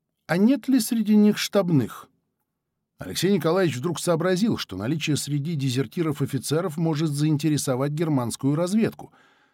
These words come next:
Тогда шансы проникнуть в секретную бухту повысятся. И он энергично подыграл Сергею. «Ну, капитан точно с аксельбантом». Аксельбанты носили офицеры, причисленные к генеральному штабу.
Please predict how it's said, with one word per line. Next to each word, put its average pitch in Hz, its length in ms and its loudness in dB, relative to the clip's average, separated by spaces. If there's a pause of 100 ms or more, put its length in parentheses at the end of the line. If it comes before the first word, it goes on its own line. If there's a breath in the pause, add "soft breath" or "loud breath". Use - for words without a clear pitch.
(140 soft breath)
Тогда 113 280 -2
шансы 123 380 0
проникнуть 127 500 -2
в - 40 -10
секретную 120 540 -4
бухту 113 380 -4
повысятся. - 720 -6 (800)
И 90 100 -10
он 131 200 4
энергично 202 560 4
подыграл 123 460 -2
Сергею. 98 500 -4 (520)
«Ну, 110 240 -6
капитан 160 560 2
точно 175 500 2
с 151 160 -6
аксельбантом». 170 960 2 (540 loud breath)
Аксельбанты 143 640 -2
носили 110 340 -2
офицеры, 185 480 -2
причисленные 170 800 0
к 127 60 -4
генеральному 110 680 2
штабу. - 440 -8